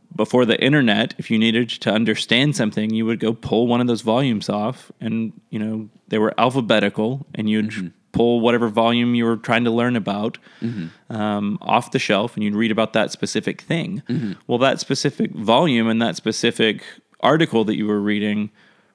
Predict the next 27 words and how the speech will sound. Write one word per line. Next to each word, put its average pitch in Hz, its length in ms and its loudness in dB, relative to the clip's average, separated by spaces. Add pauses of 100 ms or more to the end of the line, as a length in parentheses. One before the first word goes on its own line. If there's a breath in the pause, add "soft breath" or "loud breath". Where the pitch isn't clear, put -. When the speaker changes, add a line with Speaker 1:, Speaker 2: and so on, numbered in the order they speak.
(140)
Speaker 1:
pretty 175 180 4
much 175 160 2
had 131 180 0
no 123 280 2
connection 110 640 -2
to - 220 -4
anything 104 420 -2
else, - 680 -4
Speaker 2:
Right. 87 320 -8
Speaker 1:
um, 107 160 -2
in 113 220 2
those, 110 220 0
the 117 180 2
other 165 180 2
volumes. - 680 -6
And, 127 160 0
and 139 120 -2
a - 20 2
lot 127 240 2
of 202 80 0
people 127 300 -4
treat 127 240 -6
the 151 60 -2
Bible 170 340 0
that 90 200 -6
way. 92 380 -10
They, 113 400 -4